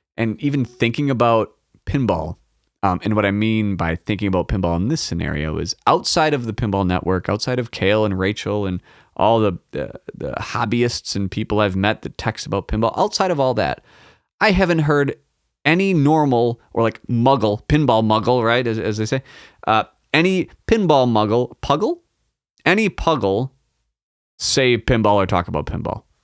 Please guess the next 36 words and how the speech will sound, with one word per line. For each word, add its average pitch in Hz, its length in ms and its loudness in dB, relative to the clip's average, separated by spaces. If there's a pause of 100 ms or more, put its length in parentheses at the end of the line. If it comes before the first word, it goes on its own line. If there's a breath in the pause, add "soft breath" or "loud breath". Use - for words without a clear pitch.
(120)
Like, - 140 -6
it 196 100 -4
just - 240 -4
doesn't 131 300 2
exist 95 640 -4
beyond 104 400 0
this 95 180 -6
little 98 220 -4
core, 90 480 0 (500 loud breath)
uh, 92 160 0
insane 120 500 2
group 104 280 0
of 92 200 -2 (420 soft breath)
whack 101 460 0
fucks - 520 -2
we 107 160 0
got 98 220 2
here. 101 340 2
<laughs> - 100 2
All 160 180 2
you 156 140 2
listening 139 460 2
and 127 80 2
me, 123 240 2 (400 loud breath)
we're 147 420 2
fucked. - 560 0 (640 soft breath)
Something's 156 400 2
wrong 143 220 4
with 131 160 -2
us. 127 280 2
Why 117 240 2
are 123 80 4
we 120 120 0
doing 92 260 -2
this? 80 300 -8 (220)
Uh, 92 540 0